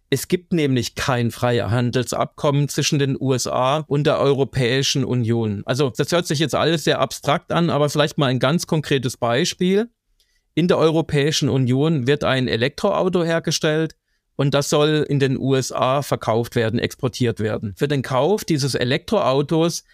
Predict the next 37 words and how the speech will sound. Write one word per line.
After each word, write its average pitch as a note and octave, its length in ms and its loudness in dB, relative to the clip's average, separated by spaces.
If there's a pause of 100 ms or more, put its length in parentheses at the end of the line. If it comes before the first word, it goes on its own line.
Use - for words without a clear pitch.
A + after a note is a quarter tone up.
(180)
gibt E3+ 220 0
es E3 140 -2
eigentlich D#3+ 560 0
in C3+ 120 0
den C3 180 0
U B2+ 180 0
S - 160 -4
A D3+ 380 -2
eine C3+ 260 0
staatliche C3 580 -2
Förderung, E3+ 680 -2 (360)
die C#3 80 0
beträgt C#3 560 0
siebentausendfünfhundert C#3+ 1500 0
U-S-Dollar. D3 800 0 (420)
Aber D3 220 0
diese D#3 300 0
staatliche D#3 600 0
Förderung, C#3 800 0 (300)
die C#3+ 120 -2
greift C#3+ 500 -2
nur C3 140 2
dann, D3 460 0 (280)
wenn C#3 220 0
große D3+ 600 0
Teile D3+ 420 0
des C#3 180 -2
Elektroautos D#3 1080 0
auch D#3 260 0
in D3+ 120 0
den D3 140 0
U C#3+ 160 0
S C#3+ 140 0
A C3+ 300 0
wirklich D3 320 -2
hergestellt B2 540 0
werden. G#2 320 -4